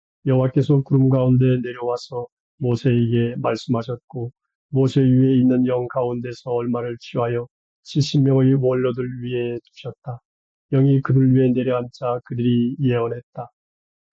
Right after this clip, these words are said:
그렇지만 계속하지는 않았다. 두 사람은 진영에 남아 있었다. 한 사람의 이름은 엘닷이고 다른 한 사람의 이름은 메닷이었다. 그러나 그들 위에도 영이 내려앉았다.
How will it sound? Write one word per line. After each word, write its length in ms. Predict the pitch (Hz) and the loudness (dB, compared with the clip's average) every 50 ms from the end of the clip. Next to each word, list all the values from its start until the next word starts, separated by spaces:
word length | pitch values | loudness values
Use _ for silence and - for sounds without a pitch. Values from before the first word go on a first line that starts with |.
| _ _ _ | _ _ _
그렇지만 520 | _ - 139 131 - 143 143 139 139 135 131 | _ -2 -2 -2 2 2 2 4 4 2 2
계속하지는 840 | - 139 131 123 123 131 120 127 123 120 123 123 123 123 120 120 123 - - | 2 2 2 2 2 0 -2 -2 -4 -2 -2 -2 -2 -2 -4 -6 -8 -10 -16
않았다. 520 | - 120 117 117 - _ - - 120 113 _ _ _ _ _ _ _ _ _ _ _ _ _ _ _ _ _ _ _ _ _ _ | -12 -10 -10 -10 -10 _ -16 -16 -16 -16 _ _ _ _ _ _ _ _ _ _ _ _ _ _ _ _ _ _ _ _ _ _
두 180 | - 143 135 135 | -2 0 2 2
사람은 360 | 123 131 127 131 131 131 127 | 4 2 2 4 4 4 2
진영에 380 | 123 - - 131 127 127 123 123 | 2 0 0 2 2 2 0 -2
남아 260 | 120 123 123 123 120 | -4 -4 -4 -4 -6
있었다. 560 | 120 120 - 131 - _ - 131 120 117 123 135 - | -8 -10 -12 -20 -20 _ -14 -14 -12 -12 -12 -6 -2
한 100 | 139 131 | 0 2
사람의 380 | 123 139 139 135 139 143 143 139 | 2 4 4 4 4 4 4 4
이름은 420 | 131 135 131 139 135 135 131 127 _ _ _ _ _ _ | 2 2 2 2 2 2 2 0 _ _ _ _ _ _
엘닷이고 800 | - 143 127 127 123 120 127 120 - - 143 123 123 123 117 127 139 _ | -2 0 2 2 2 2 0 -2 -4 -4 -2 -2 0 -2 -2 -6 -10 _
다른 240 | - 131 131 135 | -4 0 2 2
한 120 | 143 135 135 | 4 4 2
사람의 360 | 131 139 135 139 131 135 135 | 2 2 2 2 4 2 2
이름은 440 | 139 135 123 127 127 131 127 127 123 | 2 0 0 0 0 0 0 -2 -4
메닷이었다. 920 | 117 127 123 123 120 127 - _ - 127 120 117 - _ _ - 123 110 _ _ _ _ _ _ _ _ _ _ | -4 -4 -4 -4 -6 -6 -8 _ -10 -6 -6 -6 -6 _ _ -18 -18 -18 _ _ _ _ _ _ _ _ _ _
그러나 320 | - 143 135 135 131 131 | -2 0 0 2 2 2
그들 340 | - 139 135 135 131 131 127 | 2 2 4 4 4 4 4
위에도 300 | 127 127 123 120 127 127 123 | 4 4 4 2 2 0 0
영이 320 | 123 123 127 123 123 123 123 | 0 -4 -6 -6 -8 -12 -12
내려앉았다. 800 | 123 123 120 120 120 117 117 120 - 120 - _ - 127 120 | -12 -10 -8 -6 -6 -6 -8 -8 -12 -12 -12 _ -18 -18 -18